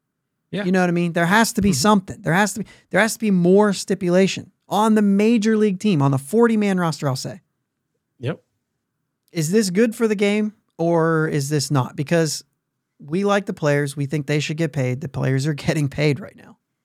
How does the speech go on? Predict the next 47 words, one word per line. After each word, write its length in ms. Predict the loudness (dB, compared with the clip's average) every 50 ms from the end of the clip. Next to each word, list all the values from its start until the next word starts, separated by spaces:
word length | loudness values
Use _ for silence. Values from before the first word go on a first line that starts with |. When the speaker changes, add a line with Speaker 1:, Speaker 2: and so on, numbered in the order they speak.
| _ _ _ _ _ _
Speaker 1:
They 180 | -4 -4 -4 -2
are. 180 | -4 -6 -4 -2
Speaker 2:
Is 220 | 0 0 2 2
this 200 | 0 0 0 0
good 220 | 0 0 0 0 0
for 100 | -2 -2
the 80 | -2
game, 300 | 0 0 0 0 2 2
what 160 | 0 0 0 -2
the 80 | -2 0
Mets 340 | 0 2 2 2 2 0 -4
specifically 800 | -8 -8 -4 -4 -4 -2 -2 -2 -4 -4 -4 -6 -4 -4 -2
are 100 | -2 -2
doing? 320 | -2 0 0 0 -2 -4 -8 _ _ _ _ _ _ _ _ _ _ _ _ _ _ _ _ _ _ _ -10
Speaker 1:
I 160 | -8 -6 -4 -4
wanna 300 | -2 -2 -2 -2 -2 -4
say 280 | -6 -6 -4 -4 -4
no, 420 | -4 -2 -4 -4 -4 -4 -4 -6 -6
but 220 | -6 -6 -6 -6
they 140 | -6 -6 -6
have 240 | -6 -8 -8 -6 -6
every 200 | -6 -6 -4 -4 -2
right 220 | 0 -2 -2 -2
to 80 | -4 -8
do 260 | -8 -6 -6 -4 -4
it 160 | -4 -6 -8 _ _ _ _ _ -10
in 100 | -8 -6
the 60 | -4
way 160 | -4 -4 -4 -4
it's 140 | -6 -6 -6
laid 180 | -4 -4 -4 -4
out. 260 | -6 -6 -8 -10 -10 _ _ _ _ _ _ _ -10
And 60 | -8
the 80 | -6 -4
reason 300 | -4 -4 -4 -4 -6 -6
I 60 | -6
wanna 220 | -4 -4 -6 -6 -8
say 240 | -8 -6 -6 -6
no, 300 | -4 -6 -6 -6 -6 -6
it's 180 | -8 -8 -8 -8
not 220 | -8 -8 -6 -6
good 140 | -8 -10 -10
for 80 | -10 -12
the 80 | -12
game, 300 | -10 -8 -6 -6 -6 -6
is 80 | -8 -10
'cause 160 | -10 -12 -12